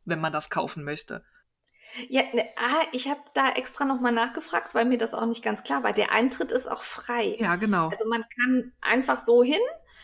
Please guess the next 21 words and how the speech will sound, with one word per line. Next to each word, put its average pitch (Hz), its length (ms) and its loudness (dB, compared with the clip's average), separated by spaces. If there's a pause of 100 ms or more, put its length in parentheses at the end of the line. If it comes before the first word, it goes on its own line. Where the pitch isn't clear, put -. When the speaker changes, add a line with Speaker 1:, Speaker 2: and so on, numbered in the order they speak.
(220)
Speaker 2:
dann 240 260 4
wird 262 160 0
da 233 220 8
gestrickt 262 580 0
und 233 160 2
Pop-up-Store 269 680 0
gemacht 277 400 -2
und 233 160 -2
ich - 80 -10
glaub, 247 220 -2
vielleicht 233 300 -2
gibt's - 240 -10
ein 240 80 -4
paar 240 160 -8
Häppchen, 269 420 -4
weiß 254 220 0
ich 269 80 -2
nicht 277 180 -6
genau, - 340 0
irgendwie 240 300 -2
so 226 260 -6